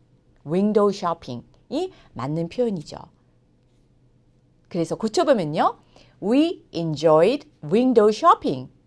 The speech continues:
We enjo-, enjoyed window shopping. 이렇게 쓰시면 되겠습니다. 여러분들 이제까지 아이쇼핑이라는 거 너무 한국어 외래어로 너무 이렇게 정착이 돼서 많이 쓰셨죠? 그렇죠? 이제 확실히, 어, 고쳐주시기 바랍니다.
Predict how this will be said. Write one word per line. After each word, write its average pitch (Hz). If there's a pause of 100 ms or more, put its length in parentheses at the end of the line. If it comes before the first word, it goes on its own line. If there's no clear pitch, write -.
(340)
We 320
enjo-, 175
enjoyed 180
window 170
shopping. 202 (400)
이렇게 165
쓰시면 294
되겠습니다. 185 (400)
여러분들 269
이제까지 247
아이쇼핑이라는 277
거 208
너무 185
한국어 262 (200)
외래어로 180
너무 156
이렇게 147
정착이 175
돼서 143
많이 139
쓰셨죠? 269 (100)
그렇죠? 135 (380)
이제 156
확실히, 254 (180)
어, 123
고쳐주시기 190
바랍니다. 135